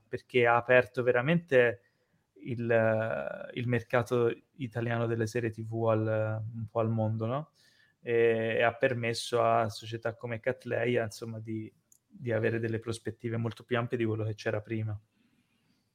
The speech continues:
Inoltre è anche una serie che ha aperto al, al cine-, al f-, tornare a fare cinema di genere in maniera un po' più intensiva in Italia.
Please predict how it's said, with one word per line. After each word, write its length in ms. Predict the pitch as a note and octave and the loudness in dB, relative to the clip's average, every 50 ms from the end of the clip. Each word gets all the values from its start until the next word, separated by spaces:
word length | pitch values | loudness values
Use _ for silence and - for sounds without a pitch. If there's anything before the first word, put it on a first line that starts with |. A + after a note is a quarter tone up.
| _ _ _ _ _ _ _ _ _ _ _ _ | _ _ _ _ _ _ _ _ _ _ _ _
Inoltre 520 | - C#3+ C#3 C#3+ D3 D#3 D3 - D#3+ C#3 | 0 2 6 6 6 6 4 8 10 12
è 40 | C3 | 12
anche 380 | B2+ C3 C#3 C3 - - D#3 C#3+ | 12 10 8 4 6 8 8 10
una 220 | C3+ C3+ C3+ C3+ | 10 10 8 6
serie 280 | B2+ - C#3 C3+ C#3 C#3+ | 6 6 8 8 8 10
che 80 | C3+ | 8
ha 40 | B2+ | 8
aperto 500 | B2+ B2+ B2+ B2+ B2 B2+ - - C3 B2+ | 8 8 8 8 6 6 4 6 8 8
al, 240 | B2 A#2+ A#2+ A#2 A#2 | 8 8 6 4 4
al 1000 | A#2 A#2 A2+ A2+ A2+ A2+ A2+ A2+ A2+ A2+ A2+ A2+ A2+ A2 A2 A2 A2 A#2 A#2 A2 | 4 6 6 6 4 4 6 6 4 4 4 2 2 0 0 0 2 0 0 0
cine-, 440 | - - - B2 A#2 - F2 - - - | -2 -2 0 0 0 -2 -2 -6 -8 -8
al 180 | - - A#2 | -8 -6 -6
f-, 240 | G#2+ - - - - | -6 -6 -6 -6 0
tornare 320 | - C3+ A#2+ C3+ C3+ C3+ | 0 2 6 8 8 8
a 20 | B2 | 8
fare 220 | - - B2+ B2+ | 6 4 2 2
cinema 300 | A#2 - B2+ B2 A#2+ B2 | 2 0 -2 -2 -2 -2
di 120 | A#2 B2 A#2 | -2 -4 -2
genere 580 | A#2 B2 A#2+ A#2+ A#2+ A#2+ A#2+ A#2+ A#2+ A#2 A#2 | 0 0 0 2 2 2 2 4 4 4 4
in 100 | A#2 A#2 | 2 2
maniera 340 | A2+ A2+ A2+ A#2 A#2 A#2 A#2 | 0 0 0 0 0 0 -2
un 80 | A2+ A2 | -2 -2
po' 140 | - A#2 | -4 -6
più 180 | - - A#2 A2+ | -6 -8 -8 -6
intensiva 580 | A#2 A2+ A2 - A#2 A2 - - - A2+ A2+ A2+ | -6 -8 -8 -8 -8 -8 -8 -10 -10 -8 -8 -8
in 80 | A2+ | -8
Italia. 460 | A2+ A2 - A#2+ A#2 A2 A2 A2+ G#2+ | -10 -6 -4 -2 -2 -2 -4 -8 -12